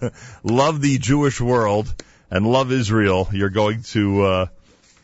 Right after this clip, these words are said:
you're gonna find this event fascinating. This coming Sunday, the World Bible Contest for Adults happens in New York City. We've always talked about how exciting the International Chidon HaTanach, the International Bible Contest,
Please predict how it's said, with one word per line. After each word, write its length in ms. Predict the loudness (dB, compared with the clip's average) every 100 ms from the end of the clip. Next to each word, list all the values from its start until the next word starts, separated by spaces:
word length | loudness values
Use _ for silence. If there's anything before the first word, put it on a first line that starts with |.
| _ _ _
you're 100 | 2
gonna 140 | 2
find 280 | 2 0 0
this 140 | 0 -2
event 320 | 2 0 0
fascinating. 640 | -2 -2 -2 0 0 0
This 160 | -2 0
coming 340 | 0 2 -2
Sunday, 540 | -2 0 0 2 0 0
the 160 | 0
World 380 | 0 2 0 0
Bible 360 | 0 0 -2 -4
Contest 580 | -2 -2 2 0 0
for 180 | -2 0
Adults 480 | 0 0 0 -2 -4
happens 480 | -2 -2 -2 -2 0
in 120 | 0
New 80 | 2
York 380 | 2 2 0 -6
City. 400 | -4 -2 -2 -8 -20 -20 -20 -20 _
We've 180 | 2 4
always 260 | 2 0
talked 260 | 0 -2 0
about 240 | -2 0
how 140 | 0 -4
exciting 520 | -4 -2 -2 0 0
the 100 | -2
International 580 | -2 -2 -2 0 0 0
Chidon 440 | 0 0 2 0
HaTanach, 440 | 0 0 0 0 -4
the 80 |
International 480 | -4 -2 -2 0 0
Bible 340 | 2 0 0 -4
Contest, 540 | -2 -2 -2 -4